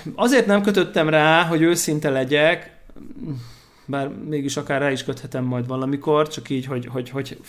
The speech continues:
hogy, ö, első kézből, ö, győződjünk meg róla. Ö, utána olvasgattam fórumokba, és így, így eléggé, ö, kategórikusan az volt a mondás, hogy ez a konzol kettő felbontásban tud operálni, négy K-ban és tíz nyolcvan P-ben.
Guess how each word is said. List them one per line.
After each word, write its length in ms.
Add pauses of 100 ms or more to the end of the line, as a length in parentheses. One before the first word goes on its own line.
hogy, 380
ö, 60 (180)
első 300
kézből, 500 (340)
ö, 200
győződjünk 500
meg 180
róla. 340 (320)
Ö, 260
utána 320
olvasgattam 420
fórumokba, 760
és 180
így, 400
így 340 (960)
eléggé, 880 (420)
ö, 340
kategórikusan 760
az 160
volt 180
a 40
mondás, 440
hogy 140
ez 160
a 100
konzol 380
kettő 680 (400)
felbontásban 840
tud 180
operálni, 640
négy 260
K-ban 320
és 120
tíz 220
nyolcvan 360
P-ben. 500